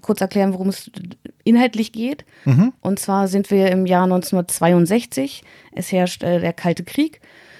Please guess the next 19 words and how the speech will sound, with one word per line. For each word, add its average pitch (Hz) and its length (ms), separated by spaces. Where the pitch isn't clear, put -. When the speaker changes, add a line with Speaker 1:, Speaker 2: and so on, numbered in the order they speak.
Speaker 1:
Und, 208 340
ähm, 196 420
die 190 320
Sowjetunion 220 800
plant, 190 260
eine 185 160
Biowaffe 180 400
zu - 160
erschaffen, 160 560
um 185 140
den 175 160
Westen 170 340
zu 156 140
zerstören. 147 580
Und 180 480
die 180 80
Spieler 254 420
sind, 208 360
äh, 190 280